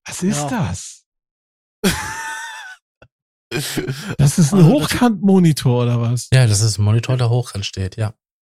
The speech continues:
Speaker 2: Ja.
Speaker 3: Aus Platzgründen.
Speaker 1: Äh, aua, aua, aua, aua, aua.
Speaker 3: Der hat
Speaker 1: Er sitzt direkt vorm Fenster.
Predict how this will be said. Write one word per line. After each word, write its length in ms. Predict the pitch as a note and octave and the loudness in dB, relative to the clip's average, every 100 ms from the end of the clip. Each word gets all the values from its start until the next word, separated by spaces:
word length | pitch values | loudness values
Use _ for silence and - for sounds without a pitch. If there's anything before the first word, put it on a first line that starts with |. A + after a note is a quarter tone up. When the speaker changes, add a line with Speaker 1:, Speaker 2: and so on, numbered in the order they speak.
| _ _ E3 - | _ _ -20 -18
Speaker 2:
Ja. 240 | C#3 C#3+ C#3 - A2 _ _ _ _ _ _ _ | -12 -12 -12 -18 -20 _ _ _ _ _ _ _
Speaker 3:
Aus 180 | - A#2 | -4 -4
Platzgründen. 720 | - B2+ - - G2+ F#2 F#2 - _ _ _ _ _ _ _ - | 0 -2 -2 -8 -6 -4 -6 -12 _ _ _ _ _ _ _ -18
Speaker 1:
Äh, 180 | G#2 F2 - | -16 -16 -8
aua, 600 | A2+ A#2 A2+ A#2 A2+ - | -6 -4 -6 -8 -10 -10
aua, 300 | A#2 B2+ A#2+ | -8 -6 -6
aua, 260 | A#2+ A#2 G2+ | -8 -8 -8
aua, 220 | A2 G#2 | -10 -10
aua. 80 | - | 0
Speaker 3:
Der 100 | A#2 | 2
hat 180 | C#3 - | 2 0
Speaker 1:
Er 120 | B2 - - | -10 -10 -4
sitzt 340 | C3+ F3 - | -4 -4 -4
direkt 220 | D#3+ F3+ | -4 -4
vorm 200 | - D3 | -6 -6
Fenster. 500 | - F#3 - - F2+ | -4 -6 -6 -8 -10